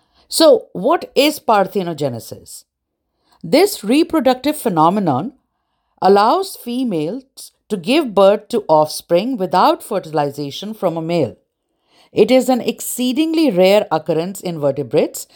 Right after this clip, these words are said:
and this is the first time it has been observed in crocodiles.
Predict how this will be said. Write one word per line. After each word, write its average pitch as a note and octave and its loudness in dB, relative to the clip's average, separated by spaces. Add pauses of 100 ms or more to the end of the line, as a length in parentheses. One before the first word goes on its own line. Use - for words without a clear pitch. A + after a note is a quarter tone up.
(160)
and F#3+ 0
this B3+ 2
is D4 -2
the - -2
first D#4 2
time E3+ 0 (220)
it B3 -2
has A3 0
been G#3 -2
observed D#3 0
in G3 -6
crocodiles. A2+ -4